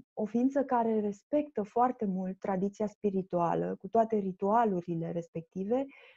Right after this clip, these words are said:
și o ființă deschisă către,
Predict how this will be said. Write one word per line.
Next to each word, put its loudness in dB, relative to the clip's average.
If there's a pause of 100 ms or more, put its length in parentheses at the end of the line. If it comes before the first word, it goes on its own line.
(200)
și 0
o 4
ființă 4
deschisă 2
către, 4